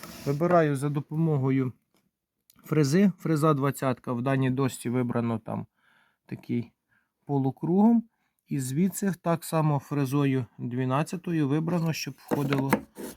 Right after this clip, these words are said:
ось рамочка. От, і він цепляє, бачите,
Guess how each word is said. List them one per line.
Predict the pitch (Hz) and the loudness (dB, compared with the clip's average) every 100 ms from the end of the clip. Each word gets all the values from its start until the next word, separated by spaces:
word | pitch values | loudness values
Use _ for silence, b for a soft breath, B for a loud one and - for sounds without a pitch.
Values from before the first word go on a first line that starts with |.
| _ - | _ -16
ось | 120 120 - - | -10 -10 -12 -14
рамочка. | - 110 123 143 - 214 214 - - | -6 -4 -2 -4 -6 -8 -8 -10 -10
От, | - - 123 - | -8 -8 -8 -10
і | - 135 | -8 -6
він | 139 | -6
цепляє, | - 131 - 123 117 113 _ _ b b - - | -8 -10 -6 -4 -4 -6 _ _ b b -20 -10
бачите, | 117 113 - 120 | -6 -6 -6 -10